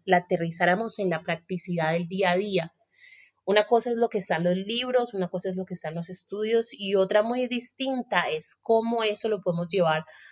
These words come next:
a nuestra vida diaria, nuestra vida cotidiana y a los diferentes estilos de vida que cada persona lleva. En el poder de estar sanos, todos vamos a tener la oportunidad de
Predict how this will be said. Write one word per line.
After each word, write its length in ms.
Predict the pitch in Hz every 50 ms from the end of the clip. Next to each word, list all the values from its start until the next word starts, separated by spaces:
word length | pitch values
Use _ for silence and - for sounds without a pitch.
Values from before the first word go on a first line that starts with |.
| - _
a 100 | - 175
nuestra 320 | 180 180 170 - 175 160 151
vida 220 | 151 151 151 156
diaria, 320 | 156 165 170 175 180 180 185
nuestra 300 | 180 165 - - - 151
vida 180 | 147 156 151
cotidiana 580 | - - 170 - 160 156 160 165 165 180 196 202
y 60 | 185
a 40 | 175
los 280 | 165 160 156 156 156 160
diferentes 560 | 165 170 170 175 160 160 170 170 196 190 190
estilos 360 | 185 - - - 160 170 175
de 120 | 190 180
vida 180 | 165 160 160 160
que 100 | - -
cada 220 | - - 151 147 -
persona 380 | - 160 - - 170 156 147 143
lleva. 220 | - 160 151 143 - - - _ _ _ _ _ _ _ _ _ _ _ _ _ _ - _ _ - - - - - - - - - - - - _ _
En 120 | - 233 240
el 120 | 226 -
poder 240 | 226 226 214 214 208
de 80 | 226
estar 240 | 220 220 - 240 233
sanos, 840 | 226 - 269 240 240 240 233 233 233 233 - 220 226 - - - - _ _
todos 320 | - 233 233 233 233 226 220
vamos 260 | 226 220 220 220 220
a 100 | 233 220
tener 400 | - 208 185 180 175 175 175 175 170 -
la 120 | 220 214 214
oportunidad 720 | 208 - 190 185 - - 180 165 160 160 156 160 165 175
de 320 | 185 196 196 208 196 -